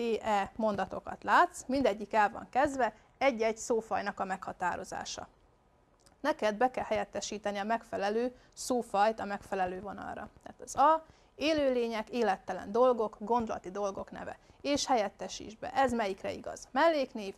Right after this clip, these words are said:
köznév, ige, tulajdonnév, vagy a főnév? Itt is írd fel, hogy A, és írd oda a megfelelő szófajt. Utána a B-nél, a C-nél, és így tovább. Figyelmesen olvasd el mindegyiket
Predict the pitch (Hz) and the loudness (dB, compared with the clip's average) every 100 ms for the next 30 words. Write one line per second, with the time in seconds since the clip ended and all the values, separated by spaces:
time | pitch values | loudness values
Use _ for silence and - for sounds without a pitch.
0 | _ - 254 262 220 196 202 _ _ - | _ 0 0 0 -4 -4 -8 _ _ -10
1 | 240 220 202 - _ - 262 269 226 214 | 0 2 0 -4 _ -4 0 2 0 -4
2 | 202 190 - 233 254 202 - 196 180 - | -4 -8 -6 -2 0 -2 -8 -14 -12 -12
3 | - _ _ _ _ _ - _ _ _ | -16 _ _ _ _ _ -20 _ _ _
4 | _ _ _ - 269 226 220 262 240 - | _ _ _ -6 -6 -4 -4 -2 -2 -4
5 | - 185 - - - 285 370 - _ _ | -8 -8 -16 -8 2 4 4 2 _ _
6 | _ 262 285 - 262 208 202 196 196 196 | _ -6 -6 -2 0 0 0 -2 -2 -6
7 | - 190 202 196 - - 202 - - - | -8 -6 -4 -6 -8 -8 -10 -10 -12 -12
8 | - _ 233 - - - 202 247 330 311 | -18 _ -10 -6 -6 -8 -6 -2 0 0
9 | 262 233 233 - - - 269 247 214 - | 0 0 -4 -14 -8 -4 -2 -2 -4 -4
10 | 208 - 208 - - - - 67 - - | -6 -8 -10 -12 -12 -8 -8 -8 -12 -20
11 | - - _ _ _ _ _ _ _ _ | -20 -20 _ _ _ _ _ _ _ _
12 | _ _ _ _ _ _ _ _ _ - | _ _ _ _ _ _ _ _ _ -20
13 | - - - _ _ _ - - - 233 | -20 -20 -20 _ _ _ -20 -20 -14 -4
14 | 208 190 202 - 196 190 185 208 196 185 | -2 -2 -4 -10 -8 -6 -4 -4 -4 -6
15 | 220 196 208 233 - 359 - | -8 -6 -6 -4 0 0 0